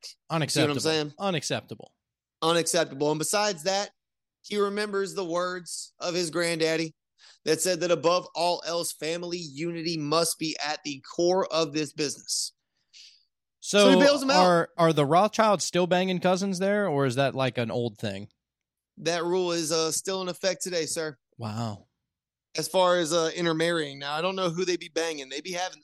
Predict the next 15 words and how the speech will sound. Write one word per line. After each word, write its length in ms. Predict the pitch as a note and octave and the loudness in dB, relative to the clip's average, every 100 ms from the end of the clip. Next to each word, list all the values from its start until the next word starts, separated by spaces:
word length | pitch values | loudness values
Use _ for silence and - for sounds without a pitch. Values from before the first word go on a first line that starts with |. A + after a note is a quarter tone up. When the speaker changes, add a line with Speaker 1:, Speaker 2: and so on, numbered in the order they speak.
| - | -10
Speaker 1:
mistresses. 640 | D#3 - B2+ - - - - - - | -8 -6 -4 -4 -4 -8 -8 -18 -8
Speaker 2:
Yeah. 120 | E3+ B2 | -4 2
Speaker 1:
But 100 | D3+ | 2
as 100 | - | 4
far 260 | E3 D#3+ | 4 6
as 100 | D3 | 4
having 320 | F3 E3 D3 | 2 2 0
babies 380 | D3 F3 D3 C3 | 2 2 2 0
goes, 560 | D3 C3+ C3 B2 - - _ _ _ _ _ | 0 2 0 -2 -6 -8 _ _ _ _ _
it's 320 | D3+ D3+ C#3 | -2 0 2
second 320 | - E3+ D3 D#3 | 2 0 -2 0
cousin, 420 | F3 F3 F3 E3+ | 0 2 -2 -4
first 360 | E3+ F3 D#3+ | -2 -2 -2
cousin, 520 | - E3+ E3 F3 E3+ E3 - | -2 -2 -2 -6 -6 -10 -6
or 580 | D#3 D3 D3 C#3+ C#3+ | -4 -2 -4 -4 -6